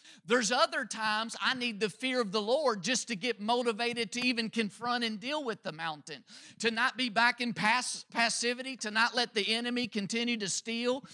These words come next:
and to kill and destroy and hold us captive. But listen, Jesus has a, has grace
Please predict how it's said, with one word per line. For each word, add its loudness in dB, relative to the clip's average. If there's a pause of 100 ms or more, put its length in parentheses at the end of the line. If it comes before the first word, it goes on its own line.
(160)
and 2
to 2
kill -2
and -6
destroy 0
and -6
hold 2
us -4
captive. -2 (320)
But 2
listen, 2 (360)
Jesus 4
has 0
a, 2 (220)
has 4
grace 6